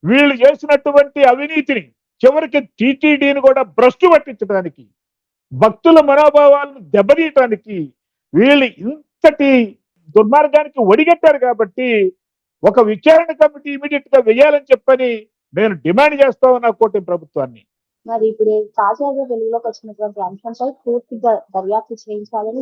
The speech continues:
Speaker 2: దానిపైన ఒక కానివ్వండి, లేదా ఒక దర్యాప్తు సంస్థను నియమించాలని చెప్పి సార్ డిమాండ్ చేస్తున్నారు. మరో అంశంతో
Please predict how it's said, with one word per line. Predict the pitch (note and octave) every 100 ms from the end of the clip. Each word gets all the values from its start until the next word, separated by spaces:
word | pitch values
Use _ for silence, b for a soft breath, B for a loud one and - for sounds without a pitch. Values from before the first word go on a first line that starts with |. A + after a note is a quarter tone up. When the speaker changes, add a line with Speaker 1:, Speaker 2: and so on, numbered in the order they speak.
| B3+
Speaker 2:
దానిపైన | G#3 G3+ G#3 G#3
ఒక | G3 D3+ D3 -
కానివ్వండి, | A#3+ A#3 A3+ A#3 B3+
లేదా | A3+ G#3+
ఒక | G#3 G3
దర్యాప్తు | G3 G#3+ A#3 - G3+
సంస్థను | G#3+ G3+ A3+ G#3+ G#3 -
నియమించాలని | G3+ G#3 A#3 A3+ A3 G#3+ G#3
చెప్పి | G3+ G3+ C4+
సార్ | A3 G3+ G3+
డిమాండ్ | G3 F#3+ G3
చేస్తున్నారు. | F#3+ D#3+ D#3+ F3+ -
మరో | G#3+ A#3
అంశంతో | A#3 A#3 A#3